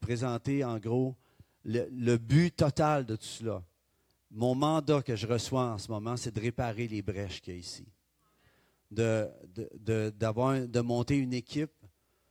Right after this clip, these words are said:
pour réparer les filets. Que,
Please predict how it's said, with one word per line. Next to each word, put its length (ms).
pour 440
réparer 560
les 120
filets. 460
Que, 380